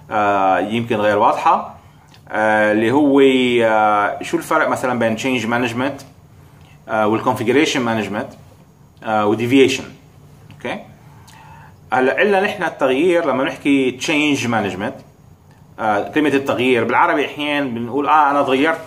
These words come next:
تغيرت، صار في عندي تغيير من الخطة." هون بدنا نوضح، هل هو تغيير deviation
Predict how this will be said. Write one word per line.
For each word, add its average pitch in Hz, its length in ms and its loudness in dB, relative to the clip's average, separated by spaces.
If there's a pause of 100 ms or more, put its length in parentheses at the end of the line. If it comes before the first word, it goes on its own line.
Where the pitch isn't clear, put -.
تغيرت، 131 320 -4 (260)
صار 147 180 0
في 156 100 0
عندي 151 120 0
تغيير 147 320 0
من 127 80 0
الخطة." - 460 -4 (560)
هون 185 160 4
بدنا 170 180 2
نوضح، 156 460 0
هل 165 80 0
هو 156 240 0
تغيير 131 560 -2
deviation 139 560 0